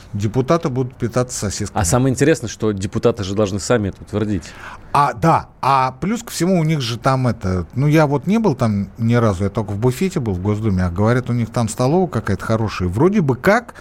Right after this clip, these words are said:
Speaker 1: там даже какие-то у них субсидии на еду.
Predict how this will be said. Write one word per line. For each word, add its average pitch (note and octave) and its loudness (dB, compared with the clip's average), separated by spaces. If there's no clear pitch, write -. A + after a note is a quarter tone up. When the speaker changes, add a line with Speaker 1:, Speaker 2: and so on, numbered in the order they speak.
Speaker 1:
там F3 0
даже D3+ 0
какие-то D3 -4
у C#3 2
них C3 2
субсидии A#2+ -2
на G2+ 2
еду. G2 0